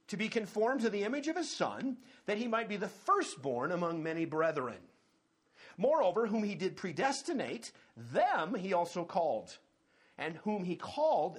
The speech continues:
them he also justified. And whom he justified,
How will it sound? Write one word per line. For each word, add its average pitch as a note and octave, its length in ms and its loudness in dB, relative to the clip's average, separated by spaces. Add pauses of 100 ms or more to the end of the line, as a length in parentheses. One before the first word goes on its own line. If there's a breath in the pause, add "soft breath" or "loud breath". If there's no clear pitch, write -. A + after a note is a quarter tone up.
(140)
them B3 440 2 (200 loud breath)
he G#3 100 -2
also G#3 260 0
justified. F3 680 0 (180 loud breath)
And A#3+ 120 0
whom C4 160 2
he A3+ 120 0
justified, G3 680 0